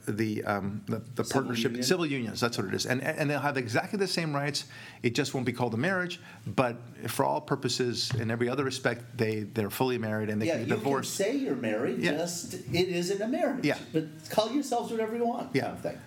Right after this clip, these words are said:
Speaker 1: But it's, it'll be a civil union. So, so the equivalent of that will be,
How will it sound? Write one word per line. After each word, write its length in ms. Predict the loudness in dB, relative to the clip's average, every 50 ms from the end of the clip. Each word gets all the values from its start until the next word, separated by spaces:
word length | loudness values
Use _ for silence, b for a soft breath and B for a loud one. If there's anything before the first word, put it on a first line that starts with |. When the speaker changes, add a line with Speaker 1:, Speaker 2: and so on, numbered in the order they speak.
| -18 -10 0 0
Speaker 1:
But 100 | 0 2
it's, 140 | 2 -4 -2
it'll 420 | -2 -2 0 2 2 2 2 2
be 100 | 0 0
a 40 | 0
civil 280 | 2 0 0 0 0
union. 200 | 0 0 -2 0
So, 240 | 2 2 2 2 0
so 220 | -2 2 2 2 2
the 100 | 2 0
equivalent 480 | 0 0 0 -2 0 0 0 -2 -2 -2
of 100 | -4 -4
that 240 | -4 -4 -4 -2 -2
will 120 | -2 -2
be, 360 | 2 0 0 0 0 -4 -6